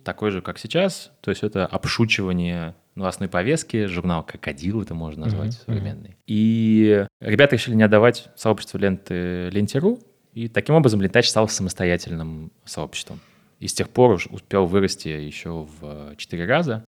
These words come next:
Speaker 2: То есть
Speaker 1: Сейчас,
Speaker 2: два миллиона
Speaker 1: да, да,
Speaker 2: подписчиков?
Speaker 1: сейчас в ВКонтакте два миллиона подписчиков, плюс, естественно, прибавились телеграммы, твиттеры, фейсбуки и всё остальное.
Speaker 2: Давай тогда вернёмся к Пикчеру. Ты сказал, что у вас сейчас больше пятидесяти человек. Вы растёте как-то или нет?
Speaker 1: Да. Собственно,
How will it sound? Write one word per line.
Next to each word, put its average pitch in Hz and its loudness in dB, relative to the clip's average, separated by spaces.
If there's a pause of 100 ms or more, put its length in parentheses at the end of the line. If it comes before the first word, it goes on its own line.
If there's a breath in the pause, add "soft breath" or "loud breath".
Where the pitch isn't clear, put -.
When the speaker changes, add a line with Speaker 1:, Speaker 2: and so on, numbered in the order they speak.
(120)
Speaker 2:
То - -20
есть - -16
Speaker 1:
Сейчас, 107 2
Speaker 2:
два 110 6
миллиона 107 4
Speaker 1:
да, 92 6
да, 104 6
Speaker 2:
подписчиков? - -4 (200)
Speaker 1:
сейчас - -2
в 107 -6
ВКонтакте 101 -2
два 92 -6
миллиона 90 -4
подписчиков, 98 -4 (220)
плюс, 95 -4
естественно, - -4
прибавились 80 -6
телеграммы, 82 -2
твиттеры, 78 -8
фейсбуки 78 -10
и 76 -14
всё - -18
остальное. - -20 (120)
Speaker 2:
Давай 117 4
тогда 113 2
вернёмся 110 4
к - -20
Пикчеру. - -2 (120)
Ты 120 2
сказал, 110 4
что - 2
у 107 8
вас 110 8
сейчас - 0
больше 117 8
пятидесяти - 6
человек. 113 6
Вы 123 10
растёте 123 6
как-то - 2
или 101 6
нет? 95 0 (160)
Speaker 1:
Да. 104 0 (240)
Собственно, 92 -10